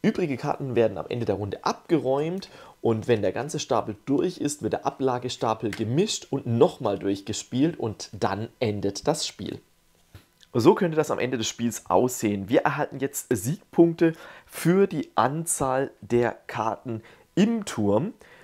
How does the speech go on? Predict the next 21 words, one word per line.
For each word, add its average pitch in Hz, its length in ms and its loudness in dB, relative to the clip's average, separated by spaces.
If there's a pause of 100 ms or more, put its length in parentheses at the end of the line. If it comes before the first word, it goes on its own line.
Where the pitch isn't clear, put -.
(100)
Das 113 180 2
heißt, 104 240 0
dieser 117 200 2
Turm 98 200 -4
würde 92 160 -2
fünf 202 220 0
Siegpunkte, 151 560 -4
zwei, 117 560 2
vier, 113 480 2
zwei, 107 580 0
vier 113 480 2
Siegpunkte 98 880 -4 (380)
uns 117 400 0
einbringen. 98 840 -4 (440)
Ein 113 340 4
Turm 123 380 2
mit 117 300 -4
entsprechender 107 800 -4
Null 139 400 0
als - 240 -2
Turmspitze 160 800 0